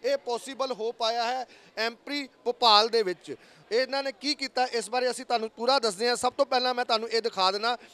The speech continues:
ਇਹ ਪਰਾਲੀ ਤੋਂ ਬਣੀ ਹੋਈ ਇੱਕ ਕੰਪੋਜ਼ਿਟ ਪਲੇਟ ਹੈ, ਸ਼ੀਟ ਹੈ, ਜਿਹੜੀ ਕਿ ਆਪਾਂ ਜਿਸ ਤਰ੍ਹਾਂ ਕਹਿ ਸਕਦੇ ਹਾਂ, ਟਾਇਲ ਹੈ ਇੱਕ ਤਰ੍ਹਾਂ ਦੀ। ਇਹ ਤੁਸੀਂ ਦੇਖ ਸਕਦੇ ਹੋ ਕੀ ਹੈ ਟਾਇਲ, ਇਸ ਬਾਰੇ ਵੀ ਤੁਹਾਨੂੰ ਜਾਣਕਾਰੀ ਦਿੰਦੇ ਹਾਂ। ਅ, ਜੀ, ਆਪਕਾ ਨਾਮ?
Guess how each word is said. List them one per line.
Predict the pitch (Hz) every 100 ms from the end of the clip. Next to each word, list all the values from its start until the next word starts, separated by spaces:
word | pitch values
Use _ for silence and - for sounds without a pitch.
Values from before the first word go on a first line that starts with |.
| _ 254
ਇਹ |
ਪਰਾਲੀ | 277 240 220 233 277
ਤੋਂ | 269
ਬਣੀ | 208 214 233
ਹੋਈ | 247
ਇੱਕ | 233 233
ਕੰਪੋਜ਼ਿਟ | - 220 202 247 226 269 _ - - _ -
ਪਲੇਟ | 214 233 262
ਹੈ, | 247 240
ਸ਼ੀਟ | 226 - 220 254
ਹੈ, | 240 240 - - 147
ਜਿਹੜੀ | 208 247
ਕਿ | 254 240
ਆਪਾਂ | 226 233
ਜਿਸ | 185 208
ਤਰ੍ਹਾਂ | 226
ਕਹਿ | 233 226
ਸਕਦੇ | 220 233
ਹਾਂ, | 240 -
ਟਾਇਲ | 208 233 269
ਹੈ | 226
ਇੱਕ | 208 208
ਤਰ੍ਹਾਂ | - 214 202
ਦੀ। | 196 226 - - _
ਇਹ | 220
ਤੁਸੀਂ | 240 240 220
ਦੇਖ | 196 220
ਸਕਦੇ | 240 220 240
ਹੋ | 254 247 - _ _
ਕੀ | - 277 302
ਹੈ | 254 254
ਟਾਇਲ, | 240 220 240
ਇਸ | 233 202
ਬਾਰੇ | 220 240
ਵੀ | 247
ਤੁਹਾਨੂੰ | 247 208
ਜਾਣਕਾਰੀ | 180 196 202 214 214
ਦਿੰਦੇ | 208 208
ਹਾਂ। | 233 247
ਅ, | - - _ 190 202 220 190
ਜੀ, | 180 262
ਆਪਕਾ | 214 214 226
ਨਾਮ? | 196